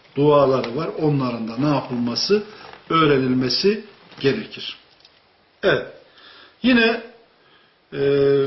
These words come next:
iftitah tekbirinin duasından sonra Fatiha suresinin okunuşunda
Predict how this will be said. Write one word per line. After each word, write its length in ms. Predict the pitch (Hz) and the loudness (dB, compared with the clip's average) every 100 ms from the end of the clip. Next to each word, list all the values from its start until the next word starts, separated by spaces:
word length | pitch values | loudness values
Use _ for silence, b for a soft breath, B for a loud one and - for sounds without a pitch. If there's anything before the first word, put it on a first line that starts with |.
| 135 - _ - | -4 -16 _ -8
iftitah 480 | 196 - - 208 - | -8 -6 0 0 2
tekbirinin 540 | 202 - 185 175 170 | 0 2 0 0 0
duasından 720 | 160 175 170 170 165 165 185 175 | 2 4 4 2 0 2 2 2
sonra 720 | - 147 143 180 208 - - - _ _ _ _ _ _ _ _ _ _ _ _ _ _ | 0 0 2 2 2 -2 -12 -20 _ _ _ _ _ _ _ _ _ _ _ _ _ _
Fatiha 680 | - - 175 185 - 208 202 | -12 -2 0 0 2 2 2
suresinin 800 | - 151 139 131 - 127 120 - - _ _ - | 0 -2 0 0 0 -4 -6 -8 -18 _ _ -10
okunuşunda 920 | 139 - 151 147 - 143 147 143 | -8 -4 -2 -2 -2 0 2 0